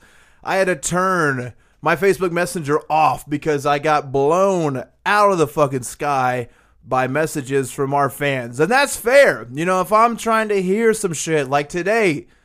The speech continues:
Cannibal Corpse released a new album. Let's say I had fired that album up on Spotify to listen to, which of course I ordered it as well 'cause I'm a good fan and I deserve,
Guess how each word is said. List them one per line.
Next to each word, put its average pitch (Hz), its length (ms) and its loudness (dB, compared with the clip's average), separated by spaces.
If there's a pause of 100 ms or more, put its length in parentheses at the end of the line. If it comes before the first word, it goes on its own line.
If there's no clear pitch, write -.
(220)
Cannibal 180 420 2
Corpse 143 360 0
released 143 380 0
a 143 80 -2
new 147 160 -4
album. 120 480 -6 (600)
Let's 175 240 0
say 185 300 0
I 156 160 2
had 139 280 0
fired 254 680 2
that 202 140 4
album 180 360 2
up 170 280 0 (580)
on 131 140 -4
Spotify 170 640 0
to 139 120 -2
listen 147 380 0
to, 120 280 -4
which 143 200 -4
of 175 120 -2
course 180 300 0
I 147 80 0
ordered 196 440 2
it 139 120 0
as 135 160 -6
well 165 260 4
'cause 127 180 -6
I'm 123 140 -6
a 120 80 -8
good 147 340 0
fan 143 400 -4
and 107 120 -12
I 117 120 -12
deserve, 131 720 -4